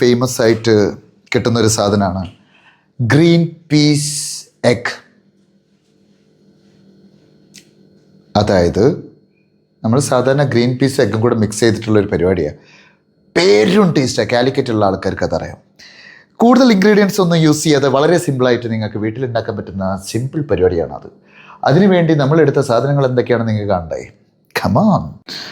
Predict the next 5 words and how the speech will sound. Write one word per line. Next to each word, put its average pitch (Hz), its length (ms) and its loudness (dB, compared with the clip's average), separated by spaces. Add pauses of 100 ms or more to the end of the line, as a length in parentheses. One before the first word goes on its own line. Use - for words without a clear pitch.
(340)
അപ്പോൾ 180 140 2 (140)
ഇതൊക്കെയാണ് 147 920 2 (200)
നമ്മുടെ, 113 420 2 (1500)
നമ്മൾ 139 220 4 (180)
പറഞ്ഞ 107 320 2